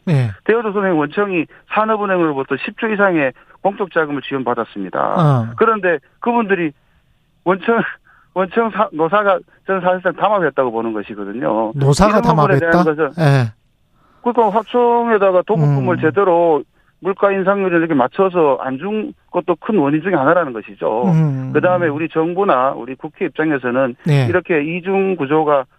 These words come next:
Speaker 2: 너무 벌어지고 있는, 격차가 너무 커져 있는 부분을 줄이기 위해서
Speaker 1: 예.
Speaker 2: 다양한 제도적 보완을 하고 있고요.
Speaker 1: 음.
Speaker 2: 대통령께서 늘 이제 메시지를 내는 것이
Speaker 1: 예.
Speaker 2: 노동 약자를 위한 정부가 되겠다. 그리고 노동 시장이 이중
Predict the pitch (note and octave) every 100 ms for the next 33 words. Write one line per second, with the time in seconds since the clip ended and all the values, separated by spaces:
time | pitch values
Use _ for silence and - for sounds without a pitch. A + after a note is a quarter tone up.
0 | _ _ B2+ C3+ F3 D#3+ D3+ F#3+ F3+ D#3
1 | B2+ B2 D3+ D3 F3+ E3 C3+ C#3+ - F#3+
2 | F#3 D#3+ C3+ A#2+ D3 C3+ - - _ -
3 | G3+ G#3 D#3 C3 B2+ B2 C3 A#2 E3+ C#3+
4 | A#2+ B2+ C#3+ F3+ D#3+ C#3+ D#3+ D#3+ C3 C3
5 | C3 B2+ F3+ B2+ - A2+ G#2 - _ F3+
6 | D3+ C#3 B2+ A3 B2+ E3+ E3 D3+ F3+ G3
7 | C#3+ C#3 C3+ - _ _ - D3+ F#3+ F#3
8 | D#3+ A#2+ B2+ C#3 A#2+ A2+ E3 C3+ B2 G#2
9 | D#3+ C#3 A#2 C#3 F3+ E3+ B2 - F#3 F#3
10 | D3+ C3 C#3+ E3+ D3 B2 B2+ B2+ G2 G#2
11 | - E2+ - - E3 B2+ B2 D3+ _ -
12 | _ - C#3 F3+ E3+ D#3+ E3+ E3+ D3+ E3
13 | E3+ G3